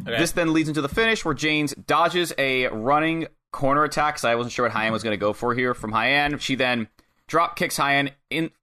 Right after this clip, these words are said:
Speaker 2: into her back, into the corner, and then she hits an Ushigoroshi for the win.
Speaker 1: Nice.
Speaker 2: This match was pretty good. The wrestling
Speaker 1: Sounds,
Speaker 2: was el-,
Speaker 1: sounds
Speaker 2: was
Speaker 1: like
Speaker 2: well
Speaker 1: it.
Speaker 2: executed. There were some spots that you could kinda see them setting up and were kind of looked a bit disjointed, in my opinion.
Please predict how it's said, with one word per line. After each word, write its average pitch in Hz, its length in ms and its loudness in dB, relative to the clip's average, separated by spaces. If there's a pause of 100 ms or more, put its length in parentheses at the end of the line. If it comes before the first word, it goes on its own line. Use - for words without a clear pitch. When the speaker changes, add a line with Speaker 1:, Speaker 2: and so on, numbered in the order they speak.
Speaker 2:
into 165 240 -2
her 151 100 2
back, 120 340 0
into 120 140 -6
the 113 80 -8
corner, 208 400 2
and 135 140 0
then 131 80 -2
she 131 120 -4
hits 127 140 -4
an 127 60 -10
Ushigoroshi 127 680 0
for 107 160 -2
the 101 100 -2
win. 80 240 -6 (880)
Speaker 1:
Nice. 165 760 -2 (840)
Speaker 2:
This 226 200 0
match 202 320 0
was 170 400 2 (380)
pretty 226 180 2
good. 277 280 0 (160)
The 139 80 2
wrestling 180 320 2
Speaker 1:
Sounds, 175 120 2
Speaker 2:
was - 60 -8
el-, 156 140 4
Speaker 1:
sounds - 160 2
Speaker 2:
was 147 80 2
Speaker 1:
like - 140 2
Speaker 2:
well 135 120 2
Speaker 1:
it. 120 40 2
Speaker 2:
executed. 143 480 -4
There 151 140 2
were 190 120 2
some 190 180 -4
spots 139 400 0
that 131 60 -4
you 135 80 0
could 139 140 -8
kinda 147 200 0
see 139 160 -2
them 135 100 -2
setting 123 400 -2
up 117 260 0
and 107 140 -4
were 107 60 -6
kind 117 220 -2
of 110 80 -2
looked 113 140 -6
a 117 60 -6
bit 117 220 -6
disjointed, 113 720 -4
in 107 140 -6
my 98 200 -2
opinion. 156 580 -4